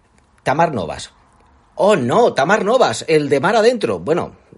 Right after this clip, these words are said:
<laughs> en un año como este, ¿qué esperáis? <laughs> Si se aprueba la eutanasia. Pues,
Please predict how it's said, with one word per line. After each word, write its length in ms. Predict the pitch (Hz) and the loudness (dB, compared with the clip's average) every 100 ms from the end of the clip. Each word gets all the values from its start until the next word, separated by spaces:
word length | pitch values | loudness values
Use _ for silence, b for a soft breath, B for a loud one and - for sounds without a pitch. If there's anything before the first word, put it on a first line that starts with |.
| 107 - | -20 -16
<laughs> 420 | - - - - - | -16 -14 -12 -12 -8
en 100 | 127 | -6
un 100 | 139 | -2
año 200 | 151 151 | 0 2
como 120 | 165 | 2
este, 160 | 165 151 | 2 2
¿qué 60 | |
esperáis? 580 | 143 104 80 98 - - 123 | 2 -2 -4 -4 -4 -4 -6
<laughs> 40 | |
Si 240 | - - | -4 -2
se 100 | - | 0
aprueba 300 | 170 151 160 | 0 2 2
la 60 | 151 | 2
eutanasia. 460 | 147 127 110 - - B B B | 0 -4 -4 -8 -12 B B B
Pues, 340 | - 170 - | 2 4 4